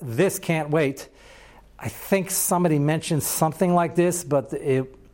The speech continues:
these things are s-, are so off that I try to forget about them. I'm not criticizing the person who sent in the shayla. I'm not gonna mention his name because he mentions a relative who asked about it, but he's a good guy. That's why he's asking the shayla. One of my sisters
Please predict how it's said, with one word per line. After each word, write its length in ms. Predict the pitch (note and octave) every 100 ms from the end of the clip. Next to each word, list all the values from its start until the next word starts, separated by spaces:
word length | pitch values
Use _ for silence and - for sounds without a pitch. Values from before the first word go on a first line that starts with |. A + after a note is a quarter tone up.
| - F3
these 300 | B2 C3+ -
things 320 | D#3 C3+ B2+
are 140 | B2+
s-, 260 | B2 - - - - - - C#3+
are 120 | C3
so 440 | - - C#3+ D#3+
off 160 | D3 -
that 100 | C3
I 40 |
try 180 | - C3+
to 40 |
forget 260 | G2+ A#2+ C3+
about 260 | B2 A#2 A#2
them. 240 | G2+ A2 -
I'm 140 | - A#2+
not 140 | B2+
criticizing 420 | C#3 A#2+ C#3 A2+
the 60 | A#2+
person 280 | C3 A#2+ A#2+
who 40 |
sent 240 | - A#2
in 60 | G#2+
the 60 | G#2
shayla. 440 | B2 A#2+ A#2+ B2+
I'm 100 | B2+
not 140 | A#2 A#2+
gonna 120 | A#2
mention 240 | A2+ A#2+
his 120 | G2+
name 240 | B2 D3+ C#3+
because 340 | A#2+ G#2+ A2+
he 100 | A#2+
mentions 340 | A2+ A2+ B2 G#2+
a 40 |
relative 420 | A2+ G#2+ A2 G#2+
who 280 | G#2+ A2 G#2 - - - - -
asked 220 | D3 -
about 260 | A#2 A2 A#2+
it, 80 | - - - -
but 160 | A2+ A#2
he's 140 | A2+
a 20 | A2+
good 140 | A#2+
guy. 220 | A2+ F#2+ - - - - - - - - -
That's 160 | -
why 80 | A2
he's 100 | G2
asking 240 | G2+ -
the 60 | G2+
shayla. 340 | - F#2+ F#2 - -
One 260 | - C3 G#3+
of 60 | A3
my 100 | F3+
sisters 680 | - A3 G#3+ E3 D3 -